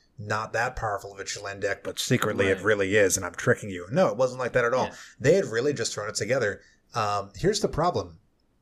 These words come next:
Speaker 1: Doesn't matter. When you have a Chilene deck, if
Speaker 2: Yep.
Speaker 1: there are creatures in it, I mean, oh my god, did they pop off so fast.
Speaker 2: Yeah.
Speaker 1: The,
Speaker 2: You
Speaker 1: the raw value on this card, and Mike, you wonder why Vigilance, let's cast Vigilance.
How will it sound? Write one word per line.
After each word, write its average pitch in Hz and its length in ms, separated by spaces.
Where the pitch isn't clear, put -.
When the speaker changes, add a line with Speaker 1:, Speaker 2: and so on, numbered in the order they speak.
Speaker 1:
Doesn't 107 260
matter. 92 360
When 98 160
you 110 100
have 143 100
a 147 40
Chilene 147 380
deck, 104 260
if 113 100
Speaker 2:
Yep. 117 80
Speaker 1:
there 120 140
are - 20
creatures 131 420
in 175 120
it, 208 200
I 95 100
mean, 87 220
oh 127 240
my 87 200
god, 131 240
did 98 100
they 92 100
pop 90 300
off 87 140
so - 180
fast. - 520
Speaker 2:
Yeah. 294 180
Speaker 1:
The, 110 400
Speaker 2:
You 208 140
Speaker 1:
the 107 100
raw 117 340
value 104 280
on 101 100
this 95 140
card, 101 200
and 98 100
Mike, 113 220
you 113 60
wonder 160 220
why 107 140
Vigilance, 117 720
let's 110 160
cast - 360
Vigilance. 101 400